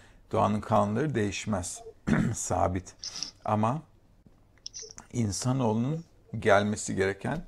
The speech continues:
yeni safa var. Eskisi gibi işlemiyor hiçbir şey üstümüze. O yüzden dünyaya bakarsanız eskiden neydi? Dürüstsen, çok çalışırsan başarılı oluyordun. Tamam, şimdi dürüst olup çok çalışın bakalım başarılı olacak mısınız?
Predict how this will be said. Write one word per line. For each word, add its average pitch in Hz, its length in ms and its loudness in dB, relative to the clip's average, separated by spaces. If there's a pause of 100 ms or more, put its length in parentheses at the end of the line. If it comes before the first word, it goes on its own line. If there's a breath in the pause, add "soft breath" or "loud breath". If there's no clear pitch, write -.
(320 soft breath)
yeni 104 360 0
safa - 460 -2
var. 87 300 -6 (160)
Eskisi - 440 -6
gibi 107 180 2
işlemiyor 104 520 -2
hiçbir - 240 -12
şey - 160 -6
üstümüze. - 480 -12 (420 loud breath)
O - 60 0
yüzden 113 300 2
dünyaya 113 320 0
bakarsanız 123 460 -2
eskiden 123 500 -2
neydi? 139 420 0 (380 loud breath)
Dürüstsen, 113 1000 0
çok - 300 -2
çalışırsan 131 800 -2 (640 loud breath)
başarılı 117 540 2
oluyordun. 92 380 -2 (640)
Tamam, 226 220 -2
şimdi 123 320 0
dürüst 135 300 0
olup 135 240 2
çok - 220 2
çalışın - 340 0
bakalım 87 280 -2
başarılı 92 380 -2
olacak - 320 -6
mısınız? - 440 -16